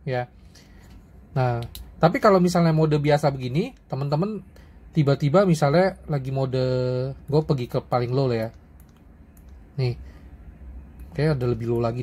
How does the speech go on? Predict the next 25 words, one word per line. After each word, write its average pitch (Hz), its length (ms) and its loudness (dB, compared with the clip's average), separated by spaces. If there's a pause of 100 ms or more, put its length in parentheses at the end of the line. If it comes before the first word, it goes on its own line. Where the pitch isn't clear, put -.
(120)
deh. - 40 -20 (2000)
Ya, 120 220 -4 (160)
nih. 127 240 -2 (480)
Misal 147 160 0
lagi 151 80 2
nyala, 147 240 4
tiba-tiba 175 320 2
teman-teman 190 280 2
mau 151 120 6
langsung 147 400 0 (180)
turbo, 160 300 2
tinggal 160 240 2
pencet 165 240 -2
tombol 139 240 -2
sebelahnya, 135 400 -2
langsung 139 160 -10
turbo 131 240 -4
dia. 117 160 -6 (3000)
Oh, 147 160 0
sorry. 143 240 2
Kalau 151 240 4
yang 156 240 4
di 160 80 4
mode 156 480 2 (320)
taktikal, 214 640 0